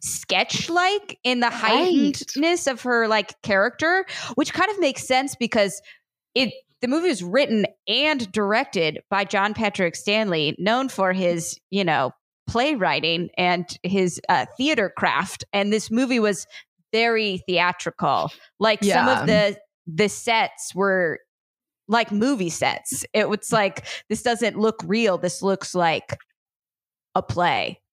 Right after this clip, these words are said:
Speaker 1: Um, like, the moon is comically large. They're on a obvious, it's, they're not on a boat, but it's, like, kinda like, it's kind of like a shaking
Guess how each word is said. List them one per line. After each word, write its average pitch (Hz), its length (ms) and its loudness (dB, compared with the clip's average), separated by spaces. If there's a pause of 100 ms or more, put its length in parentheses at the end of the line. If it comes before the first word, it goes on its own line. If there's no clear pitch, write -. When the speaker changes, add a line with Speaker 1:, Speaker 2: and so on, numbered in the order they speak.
(240)
Speaker 1:
Um, 147 520 0 (100)
like, 180 180 -4
the 202 80 0
moon 208 320 2
is 180 260 -2 (140)
comically 196 540 0
large. 180 840 0 (400)
They're 196 260 2
on 190 540 2 (520)
a 185 440 2 (200)
obvious, 208 720 0
it's, 202 220 -2 (180)
they're 180 120 0
not 214 220 2
on 214 140 2
a 185 60 -2
boat, 180 400 0
but 185 100 2
it's, 180 220 -4
like, 160 200 -2
kinda 202 320 4
like, 180 300 -2 (240)
it's 214 140 -2
kind 240 140 2
of 220 60 -6
like 226 120 0
a 196 60 0
shaking 226 920 0